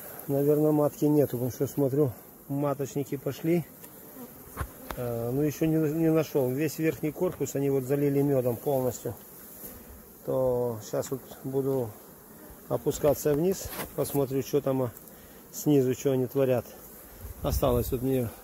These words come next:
уже три палета пройти. Щас вот этот пройду и три палета.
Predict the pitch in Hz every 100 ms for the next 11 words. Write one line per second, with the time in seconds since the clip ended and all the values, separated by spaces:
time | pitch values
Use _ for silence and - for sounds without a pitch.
0 | - 139 123 127 - - - - - -
1 | - - - - 143 139 123 - - -
2 | - - - - - - - - - -
3 | 135 135 - 135 143 143 - 170 - 135
4 | 143 135 127 147 147 160 131 - 139 -
5 | 151 135 - 123